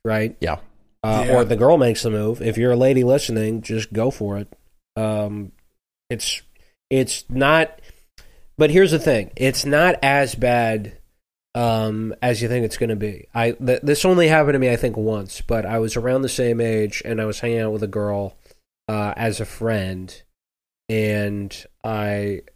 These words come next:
Speaker 1: uh, was, you know, she was kinda giving me mixed signals, and so I leaned over to give her a kiss, and she just kinda went, "No," and, and, like, moved her head, and that was it. It was just
Speaker 2: Yeah.
Speaker 1: over, and it was, uh, we just went about the, the night hanging out, and it was fine.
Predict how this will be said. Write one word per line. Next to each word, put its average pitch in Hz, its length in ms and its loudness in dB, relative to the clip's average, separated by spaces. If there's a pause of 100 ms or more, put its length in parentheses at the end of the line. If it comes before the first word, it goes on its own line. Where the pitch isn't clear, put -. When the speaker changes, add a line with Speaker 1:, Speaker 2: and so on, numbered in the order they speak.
(480)
Speaker 1:
uh, 98 400 -4
was, 104 320 -6
you 120 100 -2
know, 104 80 -2
she 110 120 -4
was 104 80 -6
kinda 107 180 -2
giving 104 220 -2
me 101 140 -4
mixed 104 280 -6
signals, 104 400 -4
and 104 140 -8
so 107 100 -4
I 104 60 -2
leaned 107 260 -2
over 104 280 0
to 98 280 -6 (800)
give 117 120 2
her 107 80 2
a 101 40 0
kiss, 117 360 0
and 113 180 -4
she 113 120 0
just 104 180 -4
kinda 107 200 -4
went, 104 200 -6
"No," 131 240 0 (220)
and, 110 240 -4
and, 110 180 -2
like, 104 120 0
moved 107 200 0
her 104 80 0
head, 107 220 0
and 123 100 -2
that 170 100 4
was 156 100 4
it. 196 260 2
It 123 40 -2
was 120 140 0
just - 140 -6
Speaker 2:
Yeah. 135 60 0
Speaker 1:
over, 156 260 2 (220)
and 117 340 0
it 123 280 2
was, 113 320 2
uh, 107 440 -2
we 117 200 0
just 113 240 -4
went 113 180 0
about 110 340 -2
the, 110 180 -2 (140)
the 110 120 -2
night 110 200 -4
hanging 110 240 -4
out, 117 200 -6
and 107 80 -8
it 104 60 -4
was 98 140 -6
fine. 123 340 -6